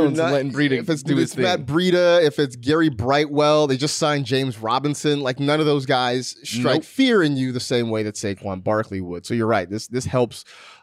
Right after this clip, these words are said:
Speaker 2: uh, Daniel Jones a ton, uh, especially in terms of his ability to, to run the football when they ask him to do that. Uh, mentioned Josh Jacobs will not report to Raiders training camp because he has not come to a long-term deal.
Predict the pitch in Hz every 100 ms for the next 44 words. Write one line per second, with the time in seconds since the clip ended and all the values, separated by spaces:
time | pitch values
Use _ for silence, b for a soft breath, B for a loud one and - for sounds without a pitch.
0 | - 113 101 104 120 110 104 104 101 101
1 | 95 98 - - - 143 117 104 - b
2 | b - - - - 123 117 104 113 104
3 | 104 104 98 101 95 98 - 104 101 131
4 | 120 131 190 240 101 85 104 98 101 98
5 | - 95 92 - 90 101 85 76 - -
6 | 127 131 156 160 147 139 143 135 127 156
7 | 151 143 123 160 165 156 139 - 151 -
8 | 135 131 123 - 160 151 139 151 147 139
9 | 113 107 156 165 143 139 135 139 131 123
10 | 123 123 120 131 123 120 120 120